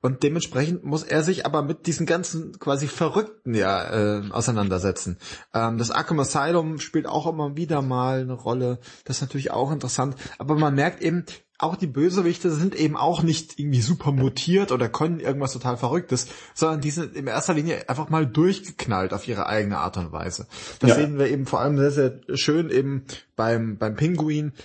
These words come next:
Speaker 1: der einfach auch so ein super verschrobener Typ eben ist. So ein, so ein, ja, er, der wird von allen schlecht behandelt, er ist so ein bisschen, er, er hinkt irgendwie, nachdem er was abbekommen hat und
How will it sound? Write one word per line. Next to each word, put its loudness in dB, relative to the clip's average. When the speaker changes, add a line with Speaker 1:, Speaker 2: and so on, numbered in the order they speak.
Speaker 1:
der 0
einfach -8
auch -6
so -4
ein -2
super 0
verschrobener 2
Typ -2
eben -2
ist. 0
So 2
ein, 2
so 2
ein, 0
ja, 2
er, -2
der 0
wird 0
von -4
allen 2
schlecht -2
behandelt, 2
er 0
ist -4
so 0
ein -4
bisschen, -6
er, -4
er 4
hinkt 2
irgendwie, 2
nachdem 0
er 2
was -4
abbekommen 0
hat 0
und -2